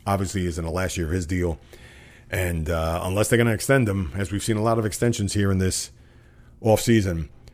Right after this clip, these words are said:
unless something happens in the next forty, twenty-four hours or beyond, uh, remains to be seen. But I would think if the Giant brass is smart enough, they will go ahead and ship him to a, uh, winning ball club. And the C E O, as we talked about,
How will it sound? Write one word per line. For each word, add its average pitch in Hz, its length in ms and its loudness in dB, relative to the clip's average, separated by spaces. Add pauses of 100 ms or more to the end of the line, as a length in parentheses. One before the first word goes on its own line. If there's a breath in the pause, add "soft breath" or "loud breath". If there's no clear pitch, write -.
(320 soft breath)
unless 92 240 2
something 101 220 2
happens 98 240 0
in 95 80 0
the 92 60 0
next 95 160 -2
forty, 95 520 2
twenty-four 110 500 4
hours 101 320 2
or 92 220 2
beyond, 85 720 0 (240)
uh, 87 180 0
remains 92 300 2
to - 60 -2
be 87 60 0
seen. 98 220 0
But 85 120 0
I 87 60 4
would 90 140 2
think 95 180 0
if 85 200 -4
the 82 180 -2
Giant 95 320 2
brass 90 240 0
is 82 80 -4
smart 98 300 2
enough, 78 240 -2
they 85 80 -4
will 80 120 -4
go 85 140 -2
ahead 80 200 -2
and 73 120 -4
ship - 280 -2
him 80 260 2 (1040 soft breath)
to 95 300 4
a, 85 220 2
uh, 80 120 0
winning 90 260 0
ball 92 200 4
club. 71 260 -6 (240)
And 95 140 0
the 85 60 -2
C 123 300 6
E 120 40 8
O, 123 240 8
as 95 140 0
we 95 40 0
talked 123 240 2
about, 82 380 -2